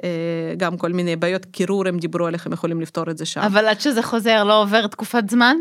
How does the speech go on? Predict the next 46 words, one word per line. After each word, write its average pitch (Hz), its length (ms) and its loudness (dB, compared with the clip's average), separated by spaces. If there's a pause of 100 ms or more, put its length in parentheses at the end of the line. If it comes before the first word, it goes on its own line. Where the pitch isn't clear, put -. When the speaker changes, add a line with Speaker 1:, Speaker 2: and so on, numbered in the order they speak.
(360)
Speaker 1:
לא, 196 260 0 (100)
לא, 208 280 -2 (200)
לא, 208 140 0
לא, 190 80 0
כי, 226 180 -4
כי 262 60 4
אנחנו 269 140 0
לא 269 60 2
נשלח 359 200 -2
את 247 80 0
זה 202 80 0
למאדים, 180 480 0
זה - 100 4
יהיה 269 200 4
Speaker 2:
כן. 269 100 2
Speaker 1:
פה, 214 320 0 (360)
זה 233 140 2
פשוט 254 260 -2
יוסיף 311 360 -2
עוד 240 200 0
להמון 240 420 0
המון 226 240 0
זבל 220 420 -2
שטס 180 1000 -2
פה 214 200 -2
מסביב 202 480 -2
לאורביט 196 960 2
של 214 160 -2
כדור 214 400 0
הארץ. 185 420 -6 (380)
אבל, 208 200 0
אבל 220 240 0
רק 381 100 -4
תחשבי, 359 320 -2
אני 269 80 0
סתם - 160 -4 (100)
נתתי 392 280 -2
לך 339 140 -2
דוגמה, 240 360 0 (180)
כן, 311 220 -2
תחום 294 320 -2
האנרגיה 269 840 0
והתשתיות, 220 480 -4
תראי 240 200 -2
מה 392 100 0
קורה 415 200 -4